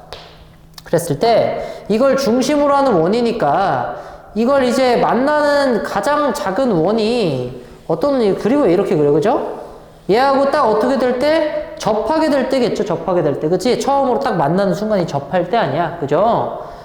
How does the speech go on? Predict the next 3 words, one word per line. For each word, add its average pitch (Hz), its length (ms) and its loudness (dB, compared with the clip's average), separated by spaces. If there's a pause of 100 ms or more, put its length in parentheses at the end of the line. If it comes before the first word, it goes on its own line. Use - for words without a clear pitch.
(140)
그러면 240 520 0 (400)
이 240 500 -2
지금 196 760 0